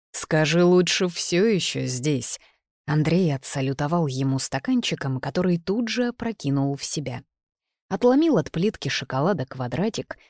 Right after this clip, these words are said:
прожевал и громко сообщил: «Какая мерзость!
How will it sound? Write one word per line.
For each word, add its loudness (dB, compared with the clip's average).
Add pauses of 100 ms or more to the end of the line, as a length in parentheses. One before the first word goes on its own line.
(120)
прожевал 2
и 0
громко 0
сообщил: -4 (560)
«Какая 4
мерзость! 0